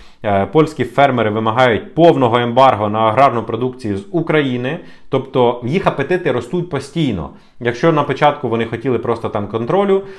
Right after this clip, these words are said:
або там повернення якихось дозволів, або якихось обмежень, то зараз вони вже хочуть просто повної блокади, е, в, з України, саме з Україною. З Росії та з Білорусі, м, зерно можна везти, воно певне і якості кращої,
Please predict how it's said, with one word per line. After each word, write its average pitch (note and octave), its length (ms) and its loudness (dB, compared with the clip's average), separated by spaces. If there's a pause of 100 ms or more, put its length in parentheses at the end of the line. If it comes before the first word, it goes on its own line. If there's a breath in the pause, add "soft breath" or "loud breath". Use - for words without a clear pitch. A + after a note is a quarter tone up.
(180 loud breath)
або A#2+ 440 0
там A2 280 -2
повернення A#2+ 480 0
якихось A2 320 -6
дозволів, B2 560 -2
або A2+ 240 2
якихось A2+ 420 -4
обмежень, B2+ 440 -4
то C3 100 -4
зараз F3+ 300 0
вони B2 180 -2
вже A2+ 140 -4
хочуть A#2 320 -6
просто D#3 440 -2 (220 loud breath)
повної C3 360 2
блокади, C3+ 500 2
е, - 580 -8
в, G#2 360 2
з G2+ 160 -6
України, C3+ 560 0
саме E3 260 2
з B2+ 80 -2
Україною. G2 520 -4 (120)
З G#2+ 100 -8
Росії E3 340 -2
та D3+ 120 -4
з A#2+ 40 -4
Білорусі, D3 560 0 (380 loud breath)
м, C3 300 -4
зерно B2+ 420 0
можна A2+ 320 0
везти, D3 380 0
воно A#2 260 -2
певне G2 360 -2
і A2 100 -4
якості C#3 460 -4
кращої, B2+ 680 -2